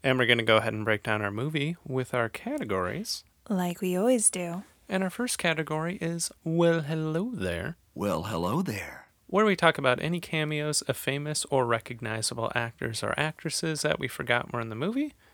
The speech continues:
Speaker 1: And who did you notice?
Speaker 2: The first one is Will Ferrell.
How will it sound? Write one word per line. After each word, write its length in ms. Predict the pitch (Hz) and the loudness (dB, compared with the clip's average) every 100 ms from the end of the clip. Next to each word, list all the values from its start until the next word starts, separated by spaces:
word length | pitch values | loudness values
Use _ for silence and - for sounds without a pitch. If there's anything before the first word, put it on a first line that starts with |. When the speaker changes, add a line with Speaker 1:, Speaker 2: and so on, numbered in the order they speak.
| _ _ | _ _
Speaker 1:
And 260 | 160 165 165 - | -8 -6 -6 -6
who 100 | 196 | -4
did 200 | 196 165 | -4 -4
you 80 | 185 | -4
notice? 580 | 220 - - - - - - _ _ _ - | -4 -4 -8 -8 -8 -8 -16 _ _ _ 0
Speaker 2:
The 120 | 208 | 2
first 280 | 214 202 - | 4 4 4
one 140 | 196 | 4
is 220 | 185 190 185 | 6 4 4
Will 240 | 185 180 | 4 4
Ferrell. 460 | - 180 165 190 | 4 0 2 0